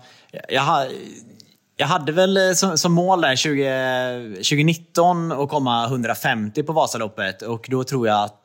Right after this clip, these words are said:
jag, eller då kom jag för hundrafemtionio, och det, det tyckte jag ändå att jag så här tickade av, eh, boxen för, eh, för mitt mål där, att det är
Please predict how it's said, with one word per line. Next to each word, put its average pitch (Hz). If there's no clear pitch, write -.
jag, 107
eller 131
då 139
kom 147
jag 117
för 127
hundrafemtionio, 123
och 127
det, 127
det 123
tyckte 131
jag 123
ändå 110
att 101
jag 107
så 117
här 101
tickade 120
av, 107
eh, 104
boxen 123
för, 107
eh, 101
för 117
mitt 110
mål 123
där, 101
att 98
det 110
är 104